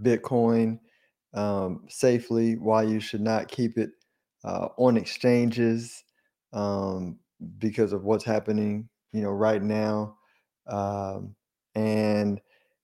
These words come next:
I had one friend specifically ask me, "Hey, you know, this crypto stuff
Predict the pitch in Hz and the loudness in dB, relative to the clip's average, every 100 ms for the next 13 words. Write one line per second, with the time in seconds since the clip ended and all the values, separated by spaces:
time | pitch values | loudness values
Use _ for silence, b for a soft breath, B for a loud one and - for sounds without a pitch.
0 | _ - 120 117 110 135 143 120 113 - | _ 0 6 6 8 8 8 6 0 -10
1 | - 120 117 113 107 107 _ _ - - | 0 4 6 6 4 -4 _ _ -20 -8
2 | 113 139 117 113 110 110 107 - 107 107 | -2 0 0 0 0 2 0 0 -2 -2
3 | 107 107 _ _ _ _ _ _ _ - | -2 -4 _ _ _ _ _ _ _ 4
4 | 127 123 113 104 - - 113 107 101 120 | 8 8 6 0 -10 -4 0 0 0 -4
5 | - - 135 - 117 107 - 113 110 104 | -4 4 4 4 2 2 2 4 4 2
6 | - | -8